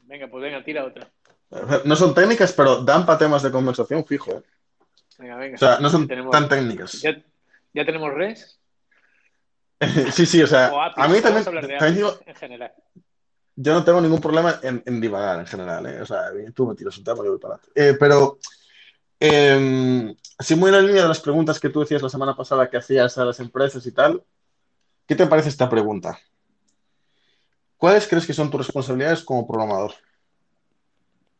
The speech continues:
Speaker 1: ¿Cuáles creo? Muy bien. Pues
Speaker 2: ¿Te
Speaker 1: me
Speaker 2: parece?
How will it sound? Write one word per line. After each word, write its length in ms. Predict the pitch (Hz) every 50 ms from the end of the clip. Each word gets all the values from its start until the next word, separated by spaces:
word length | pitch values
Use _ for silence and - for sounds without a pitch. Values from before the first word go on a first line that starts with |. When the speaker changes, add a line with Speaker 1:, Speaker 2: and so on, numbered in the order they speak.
| _ _ _ _ _ _ _ _ _ _ _ _ _ _ _ _ _ _ _ _ _ _ _ _ _ _ _ _ _ _ _ _ _ _ _ _ _ _ _
Speaker 1:
¿Cuáles 300 | _ - 131 131 131 -
creo? 320 | - 127 131 123 117 120 _ _ _ _ _ _
Muy 160 | - 135 127 120
bien. 180 | 120 120 117 _ _ _ _ _ _ _ _ _ _ _ _ _ _
Pues 160 | - 139 -
Speaker 2:
¿Te 60 | 117 127
Speaker 1:
me 60 | -
Speaker 2:
parece? 200 | 131 147 185 190